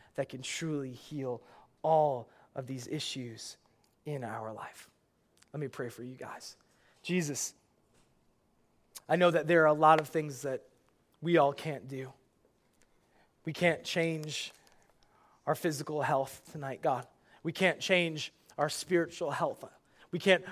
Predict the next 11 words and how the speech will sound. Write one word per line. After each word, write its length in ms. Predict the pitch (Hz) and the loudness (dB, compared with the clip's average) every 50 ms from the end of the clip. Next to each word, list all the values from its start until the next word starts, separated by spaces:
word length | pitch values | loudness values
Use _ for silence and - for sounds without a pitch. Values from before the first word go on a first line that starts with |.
| - - | -12 4
break 280 | - 196 202 190 196 - | 8 8 10 10 8 2
free 420 | - - - 202 208 202 196 190 | -6 -4 2 4 4 4 4 2
from 240 | - - 202 175 160 | 0 -2 -2 0 0
addictions 640 | 160 147 131 196 202 196 - - 220 208 190 156 | -2 2 4 4 4 4 4 0 -2 0 4 6
on 160 | 190 180 180 | 6 6 6
our 180 | 180 180 175 170 | 6 6 6 6
own, 280 | 175 175 175 175 170 165 | 4 4 0 -4 -4 -2
God. 240 | 175 175 170 160 - - - - _ _ _ - - - - - | 0 0 0 -2 -6 -12 -20 -20 _ _ _ -20 -20 -20 -6 -2
We 160 | 175 202 196 | 0 0 0
cannot 800 | - - - 196 190 185 185 185 185 185 190 180 170 - - - _ _ _ _ _ _ _ _ _ _ _ _ | 0 0 2 2 2 2 4 6 8 10 10 8 8 4 -4 -14 _ _ _ _ _ _ _ _ _ _ _ _
change 560 | - - - 214 196 190 190 190 170 160 156 | -4 4 4 6 6 6 4 0 -2 -6 -8